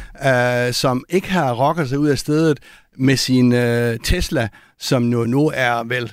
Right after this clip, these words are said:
lige så meget værd som alle mulige andre bilvirksomheder tilsammen, og de er hastigt på vej over at lave elbiler. Så, så han kan jo noget med at rykke, øh, øh, at rykke ved nogle ting, og det skal man da have kæmpemæssig respekt for. Og så der er jeg,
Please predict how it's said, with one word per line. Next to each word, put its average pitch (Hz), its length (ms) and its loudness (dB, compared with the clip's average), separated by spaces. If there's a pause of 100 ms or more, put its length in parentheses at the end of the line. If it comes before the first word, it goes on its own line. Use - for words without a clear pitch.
lige 127 160 -4
så 139 100 -2
meget 123 280 2
værd 127 220 0
som 117 220 -4
alle 123 360 0
mulige 127 240 0
andre 131 180 -2
bilvirksomheder 123 800 0
tilsammen, 135 400 -2
og 117 120 -4
de 120 140 -6
er 104 140 -8
hastigt - 420 -4
på 123 120 -2
vej 127 260 -2 (300)
over 127 260 0
at 123 60 2
lave 123 220 0
elbiler. 127 480 0 (260)
Så, 135 260 0 (360)
så - 140 -4
han 135 220 -2
kan 185 280 -2
jo 196 120 0
noget 156 360 2
med 170 120 -2
at 139 280 -6
rykke, 190 240 0 (600)
øh, 127 380 2
øh, 123 40 0 (400)
at 123 100 -4
rykke 190 260 -2
ved 131 80 -2
nogle 117 200 -6
ting, 123 280 -8
og 113 100 -10
det 151 120 -4
skal 165 160 -2
man 139 140 0
da 117 80 -4
have 117 340 -4
kæmpemæssig 147 720 -2
respekt 113 400 -8
for. - 140 -8 (120)
Og 117 120 -8
så 120 120 -8
der 135 140 -6
er 175 220 0
jeg, 151 340 -4